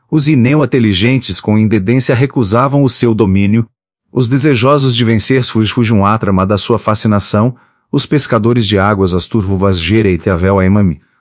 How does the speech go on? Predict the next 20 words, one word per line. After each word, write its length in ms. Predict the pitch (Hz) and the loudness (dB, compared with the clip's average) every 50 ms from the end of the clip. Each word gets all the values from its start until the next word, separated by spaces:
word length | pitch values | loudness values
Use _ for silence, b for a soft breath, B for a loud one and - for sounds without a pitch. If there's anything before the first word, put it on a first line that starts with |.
| _ - | _ -8
os 160 | - 98 - | -6 -6 -2
que 80 | - 139 | -2 0
não 140 | 131 123 104 | 0 0 0
têm 180 | - 131 135 | 0 0 0
o 60 | 131 | 0
que 120 | - - 139 | -2 -2 -6
perder 440 | 117 - 120 101 95 90 110 110 101 | -2 -2 -2 -2 0 0 0 0 0
vociferavam 760 | 95 107 107 - - - 113 104 104 104 107 101 104 98 | 0 0 0 -2 -2 -2 0 0 2 2 0 0 0 2
e 60 | 95 92 | 2 2
a 60 | 90 | 2
multidão, 580 | 90 92 90 - - 95 90 98 104 127 135 b b b b b b | 0 0 -2 -2 -4 -2 0 0 0 0 -2 b b b b b b
sob 280 | - - - 139 120 123 | -6 -2 -2 0 0 0
a 20 | |
sugestão 560 | - - 139 117 127 123 - - - 143 147 | 0 0 0 0 0 0 0 0 -2 -2 0
do 100 | 131 117 | 0 -2
protesto 600 | 101 - 113 101 90 - - 101 98 - - 123 | -2 0 -2 -2 -2 -2 -2 -2 -2 -2 -2 -2
diário, 400 | 104 107 101 82 78 80 82 82 b b b b b | 0 0 0 0 0 -2 -6 -8 b b b b b
aumentava 580 | - 110 107 107 107 98 90 92 110 110 98 101 | -6 -2 0 0 0 0 0 0 -2 0 0 0
a 40 | |
oposição. 680 | 95 92 - 104 101 85 90 85 - - 85 78 76 | -2 0 0 -2 -2 0 0 -2 0 -2 -2 -4 -6